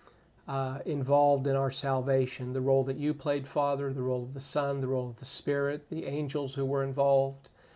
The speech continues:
Father, we are just so overwhelmed, uh, with all that went into our salvation.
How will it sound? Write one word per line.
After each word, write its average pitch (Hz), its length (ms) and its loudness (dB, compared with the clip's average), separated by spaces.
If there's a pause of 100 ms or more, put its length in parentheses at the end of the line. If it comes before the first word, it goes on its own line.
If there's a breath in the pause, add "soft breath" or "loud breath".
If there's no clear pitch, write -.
(600 soft breath)
Father, 151 320 2
we 147 140 2
are 143 80 2
just 135 220 -4
so 147 140 0
overwhelmed, 139 920 2 (540)
uh, 127 280 -4
with 139 300 0
all 139 300 8
that 151 140 -2
went 143 180 -2
into 139 680 2 (500 soft breath)
our 139 160 0
salvation. 131 840 0